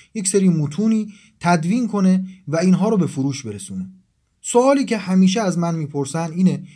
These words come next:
که اینها رو ما باید رایگان منتشر کنیم یا یک قیمت ارزونی در نظر براش بگیریم یا قیمت بالایی در نظر بگیریم. پاسخ من اینه که این برمیگرده به استراتژی شما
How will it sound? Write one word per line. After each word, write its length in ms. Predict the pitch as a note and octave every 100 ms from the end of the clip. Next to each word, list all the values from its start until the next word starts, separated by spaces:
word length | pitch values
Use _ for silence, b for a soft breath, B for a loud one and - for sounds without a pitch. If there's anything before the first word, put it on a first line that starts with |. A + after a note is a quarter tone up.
| B
که 100 | G3
اینها 240 | F#3+ F3+ G#3
رو 60 |
ما 160 | F#3+ F#3+
باید 220 | E3 E3
رایگان 680 | C#3+ C#3+ C3+ B2+ D#3+ F3 E3+ -
منتشر 420 | C#3+ C3 B2 A#2+
کنیم 420 | A2+ A2 G#2 G2+ - b b b C#3
یا 140 | C#3
یک 260 | D#3 E3 D3
قیمت 420 | C3+ C3+ D3 D#3 D3+ D3
ارزونی 540 | C3+ B2+ B2 D#3 F#3 D#3
در 160 | C#3
نظر 320 | C3 B2 A#2+ A2+
براش 280 | A2+ A2+
بگیریم 460 | - G#2 G#2 G2+ G2+
یا 100 | A#2+
قیمت 400 | A#2+ A#2+ B2+ B2+
بالایی 400 | C3 A#2 A2+ D#3
در 160 | C#3+ B2+
نظر 300 | A2+ G#2+ G#2+
بگیریم. 520 | G#2 G2+ F#2+ G2+ - _ _ _ _ _ _ _ _
پاسخ 380 | - A#3 D4 B3+
من 140 | C4+ C4
اینه 240 | B3+ B3+
که 100 | B3
این 180 | A#3+ G#3+
برمیگرده 600 | A3+ A#3 A#3 A3+ G#3 G#3
به 140 | F#3+ E3
استراتژی 720 | - C#3+ C3+ - A#2 C3+ C#3
شما 340 | G#2+ G2 F#2+